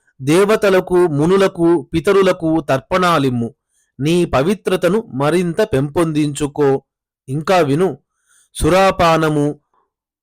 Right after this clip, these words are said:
గురుపత్నిని కూడడము, బ్రాహ్మణుని చంపడము, బ్రాహ్మణుల ధనము దొంగిలించడము, ఈ నాలుగు లక్షణాలు కలిగి ఉన్న వారితో ఇష్టంతో కలిసి ఉండడము, ఇవి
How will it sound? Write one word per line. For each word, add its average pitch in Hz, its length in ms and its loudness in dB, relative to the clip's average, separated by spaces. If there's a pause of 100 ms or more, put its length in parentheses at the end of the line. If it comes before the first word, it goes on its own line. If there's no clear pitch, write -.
(400)
గురుపత్నిని 196 760 0
కూడడము, 160 760 2 (640)
బ్రాహ్మణుని 196 800 2
చంపడము, 156 840 0 (340)
బ్రాహ్మణుల 185 680 2
ధనము 165 500 0
దొంగిలించడము, 147 1160 0 (340)
ఈ 208 240 2
నాలుగు 185 480 2
లక్షణాలు 190 840 2
కలిగి 170 360 -2
ఉన్న 165 280 0
వారితో 147 680 0
ఇష్టంతో 175 640 -2
కలిసి 165 420 -4
ఉండడము, 143 680 -2 (420)
ఇవి 180 460 -2